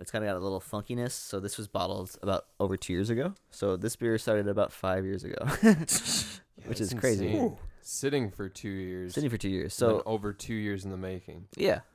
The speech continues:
Speaker 1: which is
Speaker 2: Yeah.
Speaker 1: awesome. And, like,
Speaker 2: That's
Speaker 1: it's
Speaker 2: crazy.
Speaker 1: really fun to, they make, like, they have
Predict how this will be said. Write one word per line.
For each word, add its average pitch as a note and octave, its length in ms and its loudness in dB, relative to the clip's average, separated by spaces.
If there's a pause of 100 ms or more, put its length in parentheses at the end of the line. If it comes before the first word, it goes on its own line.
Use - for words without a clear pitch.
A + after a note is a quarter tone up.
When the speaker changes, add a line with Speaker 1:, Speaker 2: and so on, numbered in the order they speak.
(160)
Speaker 1:
which A2+ 180 -4
is G2+ 80 -4
Speaker 2:
Yeah. E2 60 -2
Speaker 1:
awesome. F#2 320 0
And, F#2 160 -4
like, F#2+ 140 0
Speaker 2:
That's - 100 -18 (100)
Speaker 1:
it's F#2+ 160 -8
Speaker 2:
crazy. G2+ 40 -10
Speaker 1:
really A#2 200 0
fun G#2+ 300 -2
to, G2 440 -2 (1080)
they A2 100 2
make, A2 180 0 (160)
like, G2 220 -4 (320)
they A2+ 80 -2
have G#2+ 180 0